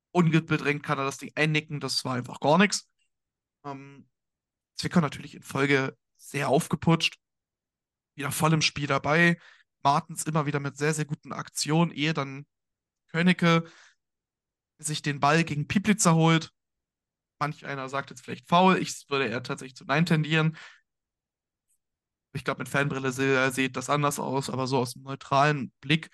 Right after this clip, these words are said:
sag ich eher nicht. Liegt auf Dombruna. Dombruna,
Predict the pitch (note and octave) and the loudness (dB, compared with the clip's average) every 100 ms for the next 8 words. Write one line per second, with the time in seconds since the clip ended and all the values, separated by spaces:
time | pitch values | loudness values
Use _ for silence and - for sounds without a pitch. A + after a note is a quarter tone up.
0 | _ _ _ - C3+ A#2 - - C3+ C#3 | _ _ _ -10 -8 -8 -10 -2 2 6
1 | F#3+ - _ _ _ _ - D#3 D#3 C#3+ | 4 4 _ _ _ _ -4 -4 -2 -6
2 | - B2+ - D#3 D3+ D3+ D3 _ _ _ | -6 -8 -2 2 4 2 -2 _ _ _
3 | _ _ _ _ _ _ _ C#3 - C3 | _ _ _ _ _ _ _ -14 -8 -4
4 | C3 - | -4 -6